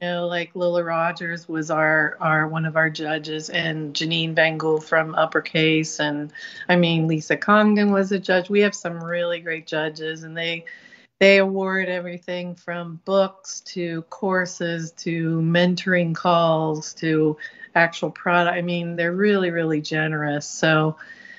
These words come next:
and the community that happens during the challenge months is really, it's really cool 'cause everybody supports one another and cheerleads one another, and the work is always just astounding. And I mean, I,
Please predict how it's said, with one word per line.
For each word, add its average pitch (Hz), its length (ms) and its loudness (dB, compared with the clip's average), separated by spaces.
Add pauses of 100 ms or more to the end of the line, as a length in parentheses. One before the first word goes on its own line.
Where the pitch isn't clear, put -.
and 208 120 6
the 220 60 6
community 196 1160 -2
that 160 360 0 (320)
happens 160 680 -2
during 160 400 -2
the 156 80 -2
challenge 160 560 0
months 156 420 -2
is - 160 -8
really, 240 380 4
it's 175 240 -8
really 196 400 2
cool 139 400 2
'cause 151 340 2
everybody 165 480 2
supports - 640 -4
one 156 180 -4
another 151 540 2
and 147 300 -6 (480)
cheerleads 170 560 2
one 160 160 -2
another, 156 640 0
and 156 120 0
the 165 60 -2
work 175 260 6
is - 480 -18
always 156 280 -2
just - 460 -6
astounding. 156 1000 0
And 151 280 -2 (560)
I 175 40 0
mean, 190 180 6
I, 208 380 4